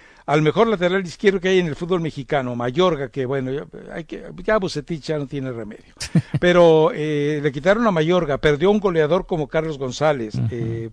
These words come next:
Speaker 1: perdió a Iniestra, y aparte Iturbe, que insinuó que sí quería el torneo anterior, ya volvió a las andadas, ya volvió a las sinvergüenzadas, ya volvió a ser un equi-, jugador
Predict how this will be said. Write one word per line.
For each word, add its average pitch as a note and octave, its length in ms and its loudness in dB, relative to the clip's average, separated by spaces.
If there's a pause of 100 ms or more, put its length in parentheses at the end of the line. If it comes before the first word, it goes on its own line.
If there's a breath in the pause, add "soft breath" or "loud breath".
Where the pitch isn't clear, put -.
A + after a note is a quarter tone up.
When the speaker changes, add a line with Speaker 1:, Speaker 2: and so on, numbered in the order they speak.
Speaker 1:
perdió C#3 280 0
a F#3+ 40 6
Iniestra, E3 760 2 (400 loud breath)
y D#3+ 140 4
aparte G3+ 520 6
Iturbe, F3+ 680 2
que D#3 500 2
insinuó E3+ 840 0
que F#3+ 120 -2
sí G3+ 240 -8
quería F#3+ 460 2
el D3 80 -6
torneo D3 300 -4
anterior, F3+ 500 -2 (300 soft breath)
ya A3 160 0
volvió A#3 280 2
a B3 40 4
las B3+ 200 0
andadas, F#3 540 0
ya F#3 160 2
volvió F#3+ 500 0
a G3+ 60 2
las E3+ 140 -2
sinvergüenzadas, C3+ 920 -2
ya E3 120 0
volvió E3+ 320 -4
a E3 40 -4
ser F3 200 -4
un F3 100 -4
equi-, D3 260 -10
jugador D3 460 -4